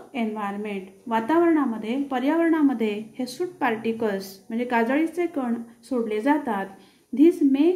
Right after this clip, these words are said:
cause serious health problems related to the respiratory system. आणि त्याच्यामुळे श्वसन संस्थेशी संबंधित, रेस्पिरेटरी सिस्टीम, श्वसन संस्था, श्वसन संस्थेशी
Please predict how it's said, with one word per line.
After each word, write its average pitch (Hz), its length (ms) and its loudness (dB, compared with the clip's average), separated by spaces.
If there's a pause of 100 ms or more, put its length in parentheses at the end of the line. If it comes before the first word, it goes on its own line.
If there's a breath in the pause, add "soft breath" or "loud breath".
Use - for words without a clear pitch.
(120)
cause 214 300 -4 (280)
serious 285 540 0
health 233 200 -2 (100)
problems 214 540 -4 (280 loud breath)
related 226 600 2
to 214 60 -8
the 226 180 -4
respiratory 220 640 -2 (420)
system. 226 400 -4 (320 loud breath)
आणि 247 180 0
त्याच्यामुळे 262 800 0 (280 loud breath)
श्वसन 285 540 0
संस्थेशी 233 800 -2
संबंधित, 202 640 -4
रेस्पिरेटरी 247 680 -2
सिस्टीम, 277 380 0 (400 loud breath)
श्वसन 277 400 2
संस्था, 359 540 0 (360 loud breath)
श्वसन 277 400 0
संस्थेशी 254 680 -2